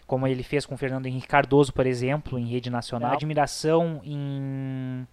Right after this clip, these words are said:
Speaker 1: num passado brutal de ditadura militar. Olha só como o pessoal tá informado lá fora. A gente não consegue esconder isso, sabe? O governo não consegue esconder isso.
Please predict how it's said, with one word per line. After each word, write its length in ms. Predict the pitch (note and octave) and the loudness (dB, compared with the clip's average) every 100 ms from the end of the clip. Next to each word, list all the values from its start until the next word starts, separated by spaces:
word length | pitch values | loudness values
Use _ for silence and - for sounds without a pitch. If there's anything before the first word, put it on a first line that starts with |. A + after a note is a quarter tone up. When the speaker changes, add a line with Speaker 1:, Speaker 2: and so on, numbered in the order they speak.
| - _ | -20 _
Speaker 1:
num 100 | C#3+ | -2
passado 400 | C#3+ C3+ D#3 D3+ | 0 2 2 0
brutal 540 | C#3+ C#3+ C3+ - D3 D#3+ | -2 -2 0 6 6 6
de 100 | C3 | 2
ditadura 460 | B2 C#3+ B2+ C#3 | -6 -4 0 2
militar. 500 | C#3 D3 - D3 D#3+ | 0 -4 4 8 10
Olha 200 | D3 A3 | 10 6
só 180 | - G#3+ | 2 -2
como 180 | - G#3+ | -2 -8
o 40 | |
pessoal 260 | G3 - F3+ | -6 -2 -2
tá 80 | F#3+ | -2
informado 560 | - E3+ D#3+ F#3 F#3+ | -2 -2 0 -2 0
lá 80 | C3+ | -4
fora. 360 | - B2 A2+ A2+ | -4 -6 -6 -8
A 40 | |
gente 220 | B2 C3+ | -10 -8
não 80 | D#3 | -6
consegue 440 | D#3+ - D#3 F#3 | -6 -4 -4 -4
esconder 420 | F3+ - D#3 C3+ C3 | -8 -10 -8 -8 -10
isso, 380 | A#2+ A#2 - | -10 -12 -12
sabe? 240 | A#2 A#2+ B2+ | -12 -12 -8
O 40 | |
governo 500 | B2+ B2 C#3 E3+ G3+ | -8 -6 -2 0 0
não 80 | E3 | -2
consegue 300 | C#3 B2 B2+ | -4 -8 -10
esconder 320 | - B2+ A#2+ | -10 -10 -10
isso. 340 | A#2 A2 - | -10 -12 -16